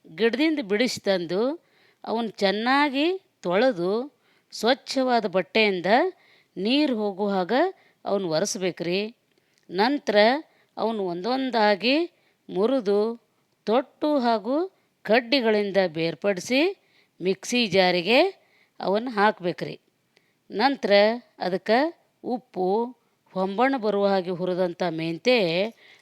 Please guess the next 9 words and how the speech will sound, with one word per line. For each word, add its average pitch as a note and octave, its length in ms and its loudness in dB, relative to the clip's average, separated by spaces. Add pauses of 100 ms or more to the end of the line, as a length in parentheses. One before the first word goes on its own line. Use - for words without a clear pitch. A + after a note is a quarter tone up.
ಅರಿಶಿಣ F#3 480 -2
ಪುಡಿ, G3 500 -2 (340)
ಮೆಣಸಿನಕಾಯಿ, G3 1080 0 (360)
ಇಂಗು A3+ 480 0
ಹಾಕಿ G3 580 -2 (440)
ತರಿತರಿಯಾಗಿ F#3+ 800 2 (360)
ಅದನ್ನ F3 300 -6
ರುಬ್ಕೋಬೇಕ್ರಿ. F3+ 960 -2 (600)
ನಂತರ D4+ 380 2